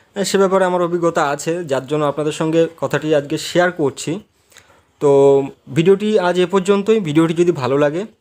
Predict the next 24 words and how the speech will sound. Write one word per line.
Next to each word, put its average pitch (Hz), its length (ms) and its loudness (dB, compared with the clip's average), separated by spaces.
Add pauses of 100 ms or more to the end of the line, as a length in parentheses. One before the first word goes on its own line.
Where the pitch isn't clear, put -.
(300)
অবশ্যই 170 320 0
একটি 220 180 -2
লাইক 160 220 -2
করবেন 202 360 -4 (540)
এবং 143 440 0 (320)
আপনাদের 151 340 -2
বন্ধুদের 170 400 -2
মধ্যে 190 220 0
অবশ্যই 180 320 0
ভিডিওটি 185 340 -2
শেয়ার 202 280 0
করবেন। 107 380 -10 (1400)
এবং 151 260 0
আমার 151 220 0
চ্যানেলে 175 280 2
যারা 170 180 0
নতুন 165 280 0
এসছেন, 220 400 -2
অবশ্যই 170 560 -2
চ্যানেলটি 151 360 -2
সাবস্ক্রাইব 175 480 -4
করে 214 180 -4 (400)
সঙ্গে 156 320 -4
থাকবেন। 107 340 -10